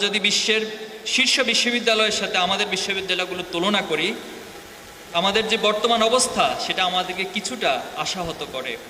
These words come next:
আমরা কিছুটা কষ্ট অনুভব করি। পৃথিবীর অন্যান্য বিশ্ববিদ্যালয় যেখানে একুশ শতকের চ্যালেঞ্জ মোকাবেলার প্রস্তুতি গ্রহণ করছে, চতুর্থ শিল্প বিপ্লবে নেতৃত্ব দেওয়ার জন্য নিজেদেরকে তৈরি করছে, সেখানে আমরা সেই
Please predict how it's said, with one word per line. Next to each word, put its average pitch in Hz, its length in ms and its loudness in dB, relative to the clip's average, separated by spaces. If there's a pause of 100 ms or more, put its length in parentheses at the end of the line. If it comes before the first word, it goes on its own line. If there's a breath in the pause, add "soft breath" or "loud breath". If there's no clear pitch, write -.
(340)
আমরা 175 180 0
কিছুটা 214 400 0
কষ্ট 214 260 2
অনুভব 220 380 2 (100)
করি। 135 180 -2 (600)
পৃথিবীর 220 360 2
অন্যান্য 220 280 2
বিশ্ববিদ্যালয় 226 720 2
যেখানে 220 240 2
একুশ 220 300 0
শতকের 226 400 0
চ্যালেঞ্জ 220 260 2 (100)
মোকাবেলার 226 420 2
প্রস্তুতি 233 420 0
গ্রহণ 208 280 4
করছে, 165 320 -2 (840)
চতুর্থ 220 360 0 (140)
শিল্প 220 200 2 (120)
বিপ্লবে 233 340 4
নেতৃত্ব 226 460 2
দেওয়ার 233 300 4
জন্য 226 200 2
নিজেদেরকে 226 380 0 (100)
তৈরি 240 200 6
করছে, 226 380 2 (540)
সেখানে 180 340 0
আমরা 180 280 2
সেই 190 200 0